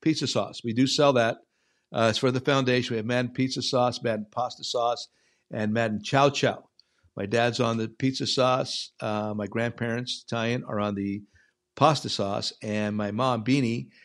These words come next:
is on the chow chow, which is a really big hit. It's great with even just a hot dog, uh, meatloaf, fried meatballs. The chow chow is outstanding. Uh, if you're really <laughs> interested, we get you more information. But all the proceeds for that go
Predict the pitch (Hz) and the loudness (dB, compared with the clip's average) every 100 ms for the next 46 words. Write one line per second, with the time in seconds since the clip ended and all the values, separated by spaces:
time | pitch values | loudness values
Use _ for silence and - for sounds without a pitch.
0 | _ - - 120 107 104 - 175 190 170 | _ -8 0 2 2 -2 2 6 6 6
1 | - 120 110 107 104 110 110 175 190 123 | 2 2 0 -2 -4 -4 -2 4 6 6
2 | 107 101 - 101 113 - - _ - 113 | 2 -2 0 -2 -2 -8 -20 _ -8 -8
3 | - 135 135 147 120 120 117 98 - 92 | 0 6 6 6 2 4 4 0 -6 -2
4 | 120 120 127 120 120 123 - _ _ _ | -2 2 4 6 6 2 -4 _ _ _
5 | 101 101 107 107 117 143 123 117 117 120 | 2 4 2 2 2 4 4 2 2 0
6 | 104 98 120 120 117 113 104 - - 113 | 0 0 -2 0 2 2 0 -6 -2 -2
7 | - 117 104 107 104 - 131 127 123 127 | -2 -4 -4 -6 -8 -2 2 4 4 2
8 | 127 _ _ _ - 113 104 101 120 104 | -2 _ _ _ -8 -4 -2 -2 -4 -2
9 | 120 117 104 110 113 113 104 107 117 107 | 0 0 0 -2 -4 -2 -2 -2 -2 -2
10 | 107 104 107 117 - 113 135 139 135 127 | -2 -2 0 0 2 0 6 8 8 6
11 | 131 123 123 113 113 113 107 120 113 104 | 4 4 2 0 2 2 0 0 2 2